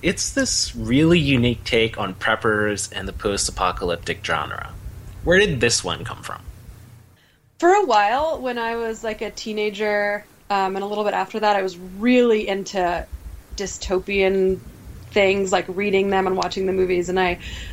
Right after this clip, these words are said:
Speaker 2: just read so many of them that I think that years later, when I wrote this story, they'd kind of all seeped into my brain, and I was really interested in this idea of this family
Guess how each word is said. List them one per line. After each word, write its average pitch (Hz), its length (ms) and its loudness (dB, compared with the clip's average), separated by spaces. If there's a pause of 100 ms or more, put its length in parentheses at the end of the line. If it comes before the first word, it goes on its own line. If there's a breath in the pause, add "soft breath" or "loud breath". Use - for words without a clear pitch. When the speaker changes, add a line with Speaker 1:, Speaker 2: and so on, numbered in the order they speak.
(260 loud breath)
Speaker 2:
just 277 240 2
read 240 360 4
so 240 200 2
many 226 300 4
of 202 100 -2
them 190 160 0
that 185 80 -2
I 185 100 0
think 202 280 -4
that 196 160 0
years 214 300 0
later, 196 300 0
when 180 160 -2
I 165 200 -8 (160)
wrote 202 240 -2
this 175 140 -6
story, 202 440 2
they'd 175 220 -4
kind 190 220 -2
of 185 100 0
all 175 260 2 (480)
seeped - 680 -2
into 214 240 0
my 185 420 2 (220)
brain, 208 720 0 (460 loud breath)
and 226 100 4
I 233 60 4
was 220 200 0
really 269 260 4
interested 233 420 0
in 208 100 0
this 202 160 -4
idea 196 680 2
of 190 200 0 (320)
this - 280 -8
family 202 720 2